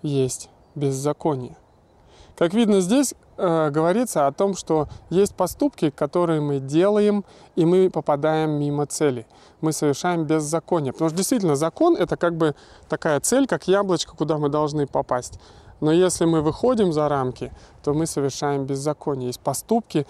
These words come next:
совершая которые, мы совершаем беззаконие. В Уголовном кодексе нарушение закона классифицируется как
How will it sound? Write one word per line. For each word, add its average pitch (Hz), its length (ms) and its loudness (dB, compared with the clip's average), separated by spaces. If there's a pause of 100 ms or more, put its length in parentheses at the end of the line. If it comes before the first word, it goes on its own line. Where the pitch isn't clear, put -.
(140)
совершая 139 540 -2
которые, 185 680 0 (320)
мы 147 360 -2 (160)
совершаем 135 640 -4
беззаконие. 135 640 -6 (1300)
В 165 60 2
Уголовном 220 400 4
кодексе 196 640 2
нарушение 175 520 2
закона 180 440 0
классифицируется 151 840 -2
как 147 340 -4